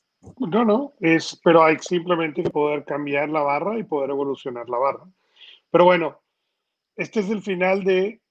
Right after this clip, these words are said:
este episodio, de este primer episodio en vivo. En, así que síguenos en LinkedIn o donde te gusta escuchar podcast, síguenos aquí en el canal de YouTube, donde puede ver todos los errores, no la versión editada que vas a escuchar en el podcast. Déjanos saber tus preguntas y tus inquietudes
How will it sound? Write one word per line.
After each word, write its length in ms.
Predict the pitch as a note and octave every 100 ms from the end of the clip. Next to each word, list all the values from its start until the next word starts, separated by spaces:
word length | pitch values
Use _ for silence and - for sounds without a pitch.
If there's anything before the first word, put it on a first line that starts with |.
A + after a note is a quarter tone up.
| _
este 280 | F#3+ D#3+ G3
episodio, 840 | F#3 F3+ - E3+ E3+ F3+ F3+ A3+ _
de 120 | - D#3
este 180 | G#3
primer 320 | F#3 F#3 G3 A3
episodio 500 | F#3 D3 E3+ E3 D#3+
en 80 |
vivo. 300 | D3+ D#3 C4 -
En, 540 | D#3 D3+ D3 C#3+ C#3 _ _ _ _ _ _ -
así 140 | -
que 100 | F3
síguenos 480 | - F#3+ G3 G3+ F3+
en 100 | F3
LinkedIn 640 | E3 F3 F3 F#3 C#4+ - _
o 100 | E3
donde 540 | D#3 D#3 D3+ D3+ D3 - _ _
te 60 | C#3+
gusta 240 | C#3+ C3
escuchar 400 | - - C#3+ C#3+
podcast, 400 | - D3+ A3 -
síguenos 420 | G3+ D#3+ F3 E3+
aquí 220 | D#3 C3 D#3
en 100 | D#3
el 120 | D3+
canal 320 | D3 D3 D#3
de 120 | D#3+
YouTube, 420 | C#3+ C#3+ E3 G#3+ -
donde 240 | D#3 C#3+
puede 280 | - D3 D#3
ver 240 | D#3 D3 -
todos 280 | D#3 E3
los 160 | D#3 D3
errores, 360 | C#3+ D3 D#3 D#3+
no 140 | D3
la 80 | D3+
versión 340 | D#3 - D3 C#3+
editada 440 | D3+ - D3 D#3
que 100 | D#3+
vas 60 | C#3+
a 40 |
escuchar 360 | - D#3+ D3+ D3
en 100 | D#3
el 100 | C3+
podcast. 400 | D#3 - A#3+ - _ _ _ _ _
Déjanos 480 | D#3 A#3+ C#4 C#4 -
saber 260 | F#3+ F3+
tus 160 | A3 G3+
preguntas 480 | C#4 F4 F3+ G3+ G#3
y 80 |
tus 220 | F3+ - E3+
inquietudes 840 | D3+ C#3+ C#3+ F#3+ F#3+ E3+ E3 E3